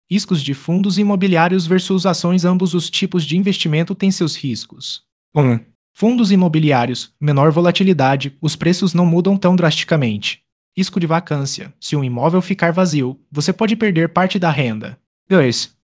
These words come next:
ações, maior volatilidade, os preços podem subir e descer rapidamente. Risco de mercado. Fatores externos podem afetar o valor da empresa. Exemplo,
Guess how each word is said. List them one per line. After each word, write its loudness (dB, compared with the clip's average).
ações, 0
maior 0
volatilidade, 0
os -4
preços -2
podem -2
subir 0
e 0
descer 0
rapidamente. -4
Risco -2
de 0
mercado. -2
Fatores 0
externos -2
podem 0
afetar -2
o 0
valor 0
da 0
empresa. -4
Exemplo, 0